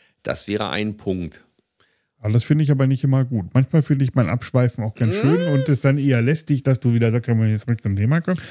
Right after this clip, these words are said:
Speaker 1: Ja, aber sonst würden wir nie fertig werden.
Speaker 2: Das macht ja nichts. Ist ja ein Podcast.
Speaker 1: <laughs> Okay.
Speaker 2: Wir wollen ja keine Musik spielen.
Speaker 1: Ah, ist richtig.
Speaker 2: Ähm,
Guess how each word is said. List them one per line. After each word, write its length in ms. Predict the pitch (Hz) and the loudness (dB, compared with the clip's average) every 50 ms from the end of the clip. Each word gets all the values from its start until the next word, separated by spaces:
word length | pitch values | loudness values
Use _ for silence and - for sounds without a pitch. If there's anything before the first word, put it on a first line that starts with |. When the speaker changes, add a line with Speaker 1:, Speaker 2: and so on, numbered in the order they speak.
| - - - - | -20 -20 -18 -12
Speaker 1:
Ja, 440 | - 104 113 123 143 160 175 196 196 | -8 -6 -4 -4 -4 -4 -4 -6 -6
aber 240 | 151 104 147 147 139 | -8 -8 -8 -8 -6
sonst 220 | 117 147 143 127 | -6 -6 -8 -6
würden 160 | 135 139 139 139 | -4 -4 -4 -2
wir 120 | 139 135 | -4 -4
nie 120 | 135 135 | -4 -6
fertig 440 | 123 - 156 151 156 - 123 104 - 90 | -6 -4 -4 -4 -4 -6 -10 -14 -12 -10
werden. 300 | 90 85 80 82 85 85 87 _ _ _ _ _ _ _ _ _ _ _ _ _ _ _ | -10 -10 -8 -10 -12 -16 -18 _ _ _ _ _ _ _ _ _ _ _ _ _ _ _
Speaker 2:
Das 80 | _ - | _ -2
macht 220 | 104 107 - - | -2 -2 0 0
ja 80 | 175 156 | 0 2
nichts. 340 | 123 101 92 - - - - | 2 2 -2 -6 -12 -20 -18
Ist 100 | - - - | -8 0 0
ja 60 | 107 | 2
ein 80 | - | 4
Podcast. 640 | 120 131 139 - 92 92 104 95 - - - - - _ | 4 2 0 0 -2 -2 -2 -2 -2 -6 -10 -14 -16 _
Speaker 1:
<laughs> 60 | - - _ _ _ - | -20 -20 _ _ _ -10
Okay. 440 | 104 104 107 - 127 123 98 - - - _ _ _ - _ _ _ _ _ _ _ _ _ _ _ _ _ _ _ _ - - | -10 -10 -6 -4 -6 -6 -6 -8 -16 -20 _ _ _ -20 _ _ _ _ _ _ _ _ _ _ _ _ _ _ _ _ -10 -2
Speaker 2:
Wir 0 | |
wollen 160 | - 120 123 127 | 0 2 2 2
ja 60 | 120 | 2
keine 200 | - 123 123 123 | 2 2 2 4
Musik 340 | 120 123 120 110 151 - - | 2 2 2 0 -2 -6 -6
spielen. 440 | - - - 117 104 95 98 98 - - | -12 -4 0 2 2 2 2 -2 -6 -8
Speaker 1:
Ah, 160 | 117 120 123 | -4 -4 -4
ist 120 | 120 - | -4 -4
richtig. 440 | 127 120 - - - - _ _ _ _ _ _ _ _ _ _ _ _ _ _ _ _ _ _ _ _ _ _ _ _ _ _ _ - | -8 -10 -10 -10 -16 -20 _ _ _ _ _ _ _ _ _ _ _ _ _ _ _ _ _ _ _ _ _ _ _ _ _ _ _ -2
Speaker 2:
Ähm, 580 | - 131 135 139 139 139 139 135 135 135 135 | 0 0 2 2 2 2 2 2 0 -2 -2